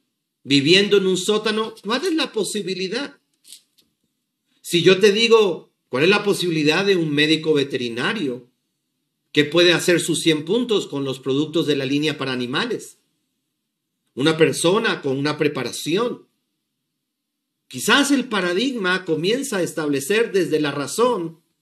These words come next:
probabilidades o inducir resultados que en la realidad, a menos en la realidad del network marketing, no tienen sentido, porque la realidad es otra. Comencé a ver historias de vida de muchas personas.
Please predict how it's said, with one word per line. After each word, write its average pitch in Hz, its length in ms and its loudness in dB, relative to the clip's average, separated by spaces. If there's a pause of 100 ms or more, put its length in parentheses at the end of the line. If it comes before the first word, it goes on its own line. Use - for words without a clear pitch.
(680)
probabilidades 185 1040 2
o 185 120 2
inducir 156 500 -2
resultados 190 720 -2
que 180 120 0
en 165 100 0
la 156 80 -2
realidad, 147 680 -2 (840)
a 117 120 -4
menos 185 360 2
en 165 100 0
la 156 80 -2
realidad 135 480 0
del 160 200 -4
network 160 300 -2
marketing, 170 720 -4 (440)
no 135 200 -2
tienen 233 300 2
sentido, 156 560 -4 (720)
porque 160 260 2
la 156 120 2
realidad 143 440 0
es - 200 -6
otra. - 260 -14 (1500)
Comencé 202 420 2
a 277 80 0
ver 262 360 0
historias 254 680 -2
de 190 100 -2
vida 202 380 -4
de 139 140 -6
muchas 247 480 -2
personas. 208 640 -6